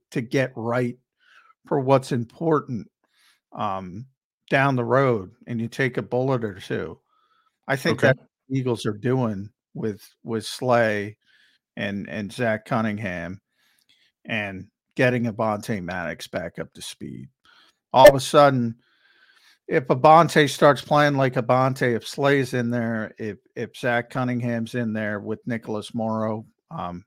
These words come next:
Speaker 1: again, you don't, you don't even have those players on the field. So you're having all this angst about, "Oh, Ringo didn't get the right gap, and Shaq Leonard's late to his gap, and, um,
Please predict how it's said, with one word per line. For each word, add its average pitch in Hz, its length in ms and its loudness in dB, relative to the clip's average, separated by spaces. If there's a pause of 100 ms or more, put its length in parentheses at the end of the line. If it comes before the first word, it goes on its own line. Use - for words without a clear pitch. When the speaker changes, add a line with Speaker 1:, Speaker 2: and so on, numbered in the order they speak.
(120)
Speaker 1:
again, 127 460 2
you 151 120 2
don't, 151 280 2
you 147 180 0
don't 160 140 4
even 139 220 2
have 131 240 6
those 123 220 0
players 117 440 2
on 104 160 -2
the 92 160 -8
field. 113 420 -6
So - 200 -4
you're 123 120 2
having 143 300 4
all 139 180 0
this 123 220 -4 (100)
angst 120 440 -6
about, 107 380 -6 (840)
"Oh, 170 340 -2 (1200)
Ringo 151 420 2
didn't 135 500 -2
get 135 200 0
the 147 100 -2
right 131 300 2
gap, 120 500 2
and 113 280 -8
Shaq 135 380 -2
Leonard's 135 420 -6
late 127 400 -2
to 117 140 -4
his 131 280 -4
gap, 104 560 -4
and, 104 240 -8 (580)
um, 101 480 -6